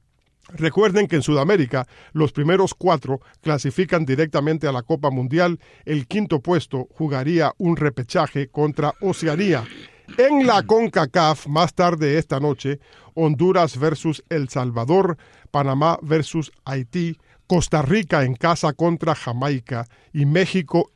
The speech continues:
recibe a Canadá. En la concacaf estamos viendo cuáles seis países clasifican a la hexagonal final, donde todos juegan contra todos.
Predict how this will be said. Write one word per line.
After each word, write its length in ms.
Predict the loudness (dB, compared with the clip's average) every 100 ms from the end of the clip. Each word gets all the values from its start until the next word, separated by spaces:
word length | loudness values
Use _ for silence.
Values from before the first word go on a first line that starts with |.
| -8
recibe 680 | -4 -4 -4 -2 0 0 0 -2
a 220 | -2 -2 _
Canadá. 600 | -2 -2 -2 -2 -2 -4 _ _ _ _ -4
En 160 | -2 0
la 120 | 2
concacaf 800 | 2 2 -2 0 2 2 0 -18 -14 -8
estamos 480 | -2 0 2 0 2
viendo 380 | 0 2 -2
cuáles 400 | 0 0 2 2
seis 360 | 0 0 0 0
países 600 | -2 0 -2 -2 -6 -6
clasifican 800 | -6 -6 -6 -4 -6 -2 -2 -2
a 120 | -8
la 200 | -2 -2 -2
hexagonal 840 | -6 -4 0 0 2 2 2 0
final, 520 | -4 -4 -2 -2 -4 -10 -20 -18 -4
donde 360 | 0 0 0
todos 440 | 0 0 2 0 2
juegan 400 | 2 2 0 0
contra 400 | 0 2 -2 2
todos. 480 | 2 2 -2 -8